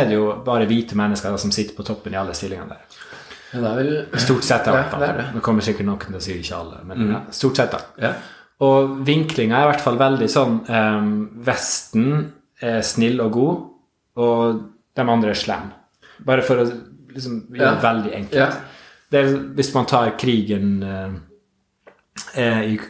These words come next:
Speaker 1: i Ukraina nå, for
Speaker 2: Mm,
Speaker 1: eksempel.
Speaker 2: ja.
Speaker 1: Jeg, jeg kan ikke huske å ha scrollet forbi mange kritiske, eh, artikler som, eller artikler som er kritiske til U S A.
Speaker 2: Nei, på, eh, eh, ehm,
Speaker 1: I relasjon til krigen.
Speaker 2: Nei.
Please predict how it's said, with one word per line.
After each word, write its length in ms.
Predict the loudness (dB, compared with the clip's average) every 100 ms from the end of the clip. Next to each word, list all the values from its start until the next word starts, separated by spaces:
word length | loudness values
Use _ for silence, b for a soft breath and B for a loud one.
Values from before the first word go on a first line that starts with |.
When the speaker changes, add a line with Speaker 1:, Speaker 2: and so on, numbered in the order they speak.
| -2
Speaker 1:
i 120 | -2
Ukraina 380 | 0 0 0 2
nå, 140 | 2
for 60 | 2
Speaker 2:
Mm, 40 |
Speaker 1:
eksempel. 320 | 4 2 2 2
Speaker 2:
ja. 140 | 0 -4 B B B B B B _ _ _ _ _ -2
Speaker 1:
Jeg, 240 | 0 2
jeg 120 | 2 0 -2 -2
kan 440 | 2 2 2 -2
ikke 240 | 0 2 0
huske 320 | 0 -2 0 2
å 60 |
ha 60 | 2
scrollet 400 | 2 2 2 2
forbi 220 | 0 2
mange 320 | 4 4 2 0 -4 0
kritiske, 560 | 2 2 0 0 2 0 -2 -8 -16 -12
eh, 360 | -8 -8 -8 -6
artikler 460 | -4 -2 0 -2 0
som, 160 | 2
eller 300 | 2 4 4
artikler 280 | 2 2 2
som 120 | 2
er 40 | 2
kritiske 340 | 2 -2 -4
til 160 | -4 -2
U 20 |
S 160 | -2 -2
A. 100 | -4 -8 _ _ _ _ _ _ _ _ _ -6
Speaker 2:
Nei, 140 | -2
på, 140 | 0 0
eh, 320 | 2 4 2 0 -6
eh, 180 | -4 -4 -6 -2 2
ehm, 580 | 4 2 -2 -2 0
Speaker 1:
I 60 | 2
relasjon 360 | 2 2 0 -2
til 360 | -2 -4 -4 -6
krigen. 260 | -4 -2 2
Speaker 2:
Nei. 680 | 2 0 -8 -16 _ 0